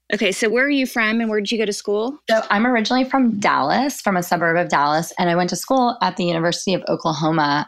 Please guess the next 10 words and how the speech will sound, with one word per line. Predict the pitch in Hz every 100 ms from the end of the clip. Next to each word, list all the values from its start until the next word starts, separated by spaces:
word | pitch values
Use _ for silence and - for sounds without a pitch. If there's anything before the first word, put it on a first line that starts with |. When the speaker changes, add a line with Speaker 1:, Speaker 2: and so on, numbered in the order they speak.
| -
Speaker 2:
and | 170 165
then | 165 156 151 147 147 -
moved | 185 185 170
up | 160
here | - 170 160 151 147 156 -
to | -
pursue | 170 165 - 160 147 147 143 156
a | -
career | - 147 143 -
in | 151 143 143 143 143